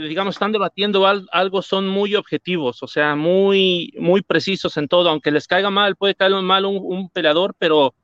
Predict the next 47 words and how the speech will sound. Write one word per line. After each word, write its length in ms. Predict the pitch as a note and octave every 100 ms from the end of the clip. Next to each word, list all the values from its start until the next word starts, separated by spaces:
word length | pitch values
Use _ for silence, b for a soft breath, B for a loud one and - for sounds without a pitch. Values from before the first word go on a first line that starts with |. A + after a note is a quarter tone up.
| _ _
siempre 440 | - F#3+ G3 F#3+ F#3+
tienen 400 | - G3 F#3+ F3+
un, 140 | F#3+ - _
un 220 | F3+ F3
punto 580 | F#3 G#3 G3 G#3 A#3 - _ _ _ _
para 220 | D3 C#3+
discutir 440 | D3 - D3 F#3
y 60 | F#3+
el 100 | E3
por 220 | - D3
qué 140 | - F#3
están 340 | - F#3 F#3
diciendo 680 | D#3 D3 E3+ F3+ F#3 G3 -
eso 480 | F3 F#3 - - -
de 160 | C#3+ D#3
ese 160 | F3
peleador, 640 | - D3 C#3+ F3 G#3 A3+ - _ _ _
ya 200 | D#3+ E3+
sea 240 | - F3
un, 680 | F3 F#3+ F#3 F3+ E3+ C#3+ C3 _ _ _ _ _ -
un, 400 | F#3 F#3 F3 F3
un, 180 | F3 F3+
este, 320 | F3 - D#3+
un 280 | E3 F3 E3+
comentario 500 | D#3+ D3+ C3+ E3+ D#3+
a 20 |
favor 460 | D3 D3+ G3+ A#3 A#3+
o 80 | E3+
un 100 | D#3+
comentario 400 | D#3+ C#3+ D#3 D3+
en 80 |
contra, 360 | C3 C3+ C3 C#3
como 260 | D3 C#3+ C#3+
lo 160 | C#3+
que 120 | -
estaban 280 | C#3+ F3+ F3+
haciendo 380 | E3+ G3 F#3+ F3+
con 180 | D#3 D#3
Mickey, 280 | G#3+ - -
que 140 | C#3
realmente 440 | C#3+ E3 F3 F3
Mickey 240 | E3+ F3+ D#3+
necesita 300 | C#3 D3+ E3+
enfocarse, 540 | C#3 C#3 E3 F3+ F3+
porque 320 | - C3+ -
si 160 | C3 C3+
no 280 | C#3+ G#3+